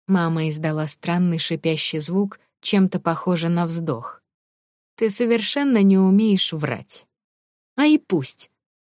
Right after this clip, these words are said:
Чего я, не знаю, что ты умираешь?» Вечные разговоры об этом, а я уже не могу. У тебя всё к этому сводится, даже мармелад этот несчастный. Скоро мусор буду выносить, а ты крикнешь в спину:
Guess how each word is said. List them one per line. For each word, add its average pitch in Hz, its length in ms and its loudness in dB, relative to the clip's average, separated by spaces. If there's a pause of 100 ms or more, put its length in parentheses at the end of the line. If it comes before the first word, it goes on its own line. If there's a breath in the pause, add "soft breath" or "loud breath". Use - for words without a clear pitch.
(100)
Чего 214 400 0
я, 139 260 -4 (100)
не 226 160 4
знаю, 233 300 4
что 233 180 2
ты 233 140 0
умираешь?» 240 720 2 (640)
Вечные 202 540 2
разговоры 208 560 2
об 175 180 2
этом, 156 400 -2
а 190 100 2
я 196 240 4
уже 202 220 0
не 220 120 2
могу. 226 460 0 (640)
У 269 60 -6
тебя 240 260 2
всё 254 240 0
к - 80 -6
этому 208 320 2
сводится, 165 640 -2 (220)
даже 180 360 0
мармелад 214 600 2
этот 165 260 -2
несчастный. 151 840 0 (600)
Скоро 233 420 2
мусор 240 400 4
буду 202 240 2
выносить, 202 640 2
а 208 160 0
ты 277 140 2
крикнешь 196 540 2
в - 40 -8
спину: 170 540 0